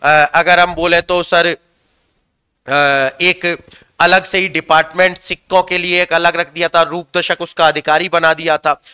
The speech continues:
तो इसके बारे में बताएगा। राजनीति के सिद्धांतों को भी निर्धारित करता है, लेकिन फाइनेंस में क्या रिफॉर्म हो सकते हैं, क्या फाइनेंस में क्या रिफॉर्म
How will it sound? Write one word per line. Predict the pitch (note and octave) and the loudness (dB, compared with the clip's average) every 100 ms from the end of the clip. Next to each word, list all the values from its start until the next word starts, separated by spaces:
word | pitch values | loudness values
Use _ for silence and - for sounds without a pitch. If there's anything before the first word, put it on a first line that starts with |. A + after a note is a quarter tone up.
| _ - | _ -6
तो | |
इसके | A#3 - A3+ | -6 -2 2
बारे | F#3 E3+ | 4 4
में | D#3+ | 0
बताएगा। | D3 C#3+ C#3+ E3 G#3 | -4 -2 -2 0 2
राजनीति | E3 E3 E3+ F#3+ G#3+ | 4 2 0 -10 -6
के | G3 | -6
सिद्धांतों | F#3+ E3 C3 C#3 C#3+ F#3+ | -6 -6 -2 -2 -2 -4
को | G3 | -4
भी | F3+ | -4
निर्धारित | F3 D#3 D#3+ - | -2 0 0 0
करता | D#3 - D3+ | -6 -2 -2
है, | D#3 _ _ E3+ | -4 _ _ -12
लेकिन | F#3 G#3+ C#4 D4 A#3 D#3+ - _ - | -4 0 2 0 -4 -6 -10 _ -20
फाइनेंस | - E3+ F3 F#3+ G3+ B3 C#4+ C4+ | -4 2 2 0 0 2 0 -2
में | B3 B3+ B3 - | -2 -2 -2 -4
क्या | A3+ A#3 | 2 4
रिफॉर्म | C4+ A3 - - F#3+ A3 C#4 | 4 2 -6 -4 2 4 4
हो | C4+ G#3 E3 A3+ B3+ | 2 -2 0 4 4
सकते | - G3 - _ A#3 A3 D3+ | 2 -4 -4 _ 0 0 2
हैं, | F3+ D#3 - _ _ _ _ _ _ _ _ _ | 0 0 -4 _ _ _ _ _ _ _ _ _
क्या | F#3 G3 C4 D4+ G4+ - _ _ - | 4 6 6 4 -4 -20 _ _ -2
फाइनेंस | E3+ F3 F#3+ A#3+ C#4 C4 C4 | 2 2 2 2 2 0 -2
में | B3+ C4 - | 0 0 -2
क्या | A#3+ B3 | 4 4
रिफॉर्म | A#3+ G#3 - G#3 A#3+ | 4 0 -4 2 4